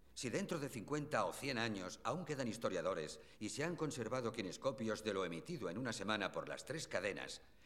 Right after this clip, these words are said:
encontrarán registradas en blanco y negro o en color pruebas de nuestra decadencia,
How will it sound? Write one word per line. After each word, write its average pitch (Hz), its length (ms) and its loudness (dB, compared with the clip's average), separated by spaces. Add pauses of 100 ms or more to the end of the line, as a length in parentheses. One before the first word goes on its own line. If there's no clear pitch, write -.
(140)
encontrarán 117 760 2
registradas 127 760 0
en 80 140 -4
blanco 123 360 2
y 101 60 2
negro 107 440 2
o 101 140 4
en 82 140 -6
color - 480 0 (280)
pruebas 160 400 2
de 135 80 2
nuestra 123 360 2
decadencia, 90 680 -2